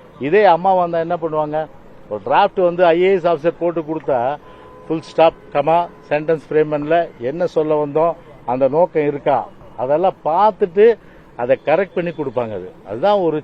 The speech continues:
சீஃப் மினிஸ்டர். ஆனா வரதெல்லாம் வந்து அப்படியே வந்து கையெழுத்து போட்டு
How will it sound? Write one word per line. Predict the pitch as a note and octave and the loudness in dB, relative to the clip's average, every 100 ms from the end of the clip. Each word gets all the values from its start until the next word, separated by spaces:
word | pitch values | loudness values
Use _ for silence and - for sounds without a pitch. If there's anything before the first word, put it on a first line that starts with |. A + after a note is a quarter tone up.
| - | -8
சீஃப் | D3 | -10
மினிஸ்டர். | C3 A#2+ A#2 G2+ - - - - | -10 -8 -6 -6 -10 -20 -20 -8
ஆனா | - C3+ C#3 E3 - - - - - | -2 2 2 0 -4 -18 -20 -20 -6
வரதெல்லாம் | G#2 D3 E3+ F3 G3 F#3 | 0 2 4 6 4 4
வந்து | F3+ F#3 F3+ | 2 4 4
அப்படியே | D#3+ E3+ F3+ | 4 4 4
வந்து | E3+ E3+ | 4 2
கையெழுத்து | D#3 E3+ E3 C#3 | 2 2 0 -2
போட்டு | D#3 D3 | 0 2